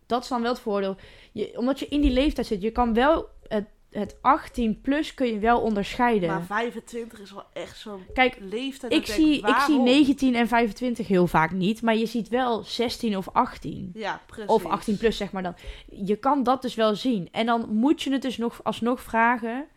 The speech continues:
Speaker 1: terwijl je zeker weet van, ja,
Speaker 2: Ja, je ziet
Speaker 1: luister.
Speaker 2: wel of iemand nog een luier aan heeft of niet, toch?
Speaker 1: <laughs> Oh, wat, je zegt het nu over jezelf, hè?
Speaker 2: <laughs> Ja,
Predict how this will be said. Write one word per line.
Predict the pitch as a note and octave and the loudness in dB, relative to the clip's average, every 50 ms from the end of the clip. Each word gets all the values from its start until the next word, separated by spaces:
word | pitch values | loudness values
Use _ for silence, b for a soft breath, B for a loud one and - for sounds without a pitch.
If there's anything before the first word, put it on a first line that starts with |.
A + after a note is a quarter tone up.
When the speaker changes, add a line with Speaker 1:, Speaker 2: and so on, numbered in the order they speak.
| b b b b b b b b | b b b b b b b b
Speaker 1:
terwijl | - A3 A3 A3 | -2 2 4 4
je | A3 G3+ | 4 4
zeker | - A#3+ B3 D4 C#4+ - B3+ G3+ | 4 4 2 2 2 0 -2 -2
weet | G3 G3 G3+ G3 | 0 0 -2 -2
van, | - A3 G#3 G3 | -4 -8 -10 -8
ja, | - - | -8 -8
Speaker 2:
Ja, | G3+ F#3+ | -6 -4
je | F3+ | -2
ziet | F3 F3+ | 0 0
Speaker 1:
luister. | F3+ - - - A#3 | -2 -2 -2 0 0
Speaker 2:
wel | A3+ - | 0 0
of | F#3+ B3+ | 0 -2
iemand | A#3 A#3 A#3 - | -4 -6 -6 -6
nog | A#3+ - | -8 -8
een | A#3 A3 | -8 -6
luier | A3 A3+ A#3 A#3+ B3+ A3+ | -4 -2 -2 0 -2 -2
aan | G#3 G3+ F#3+ | -4 -4 -6
heeft | F#3+ F#3+ F#3 - | -6 -8 -10 -12
of | G3+ F#3 - | -18 -18 -18
niet, | G#3 G3+ - | -18 -18 -14
toch? | - B3 B3+ C#4+ E4 - - - _ - | -14 -14 -14 -14 -16 -18 -20 -20 _ -12
Speaker 1:
<laughs> | A#3 B3 C4+ C4 B3 B3 - - - - - | -6 -4 -4 -2 -4 -6 -8 -12 -16 -10 -4
Oh, | F#3+ G#3 G3+ F#3+ F#3 F3 E3+ F#3+ F#3 F#3 F#3 - - - | -2 0 2 2 2 0 -2 -2 -4 -6 -6 -8 -12 -14
wat, | A#3+ - - | -14 -12 -8
je | - D4+ C#4+ | -6 -6 -4
zegt | C4+ E4+ E4 E4 | -4 -6 -8 -8
het | - D4 | -8 -6
nu | C4+ D4+ D#4 | -2 -2 -2
over | D#4+ D4+ D#4 | -2 -2 -2
jezelf, | D4+ B3 - - F4 F#4+ F#4 - D4+ D#4 | -4 -2 -2 0 0 0 0 0 -2 -2
hè? | C#4+ C4+ | -2 -2
Speaker 2:
<laughs> | - | -2
Ja, | A#3+ C4+ B3 B3+ B3 - | -2 -2 -4 -6 -8 -10